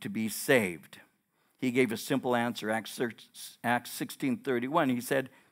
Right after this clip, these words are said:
"Believe in the Lord Jesus Christ, and you shall be saved." And then he said, "And your household."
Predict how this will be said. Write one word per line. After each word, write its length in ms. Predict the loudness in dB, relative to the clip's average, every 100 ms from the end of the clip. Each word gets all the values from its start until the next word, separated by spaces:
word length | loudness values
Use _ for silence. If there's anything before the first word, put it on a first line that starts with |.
| 0
"Believe 340 | 6 6 6
in 120 | 4
the 100 | 4
Lord 260 | 6 6 4
Jesus 400 | 0 -4 -6 -6
Christ, 400 | 0 2 2 -2 -20 _ _ _
and 220 | -2 0
you 200 | 0 0
shall 360 | -4 -6 -6 -8
be 220 | -10 -12
saved." 440 | -12 -10 -10 -8 -6
And 140 | -2
then 120 | 0
he 80 | -2
said, 220 | -4 -2
"And 140 | -2 -2
your 100 | -4
household." 500 | -4 -4 -6 -12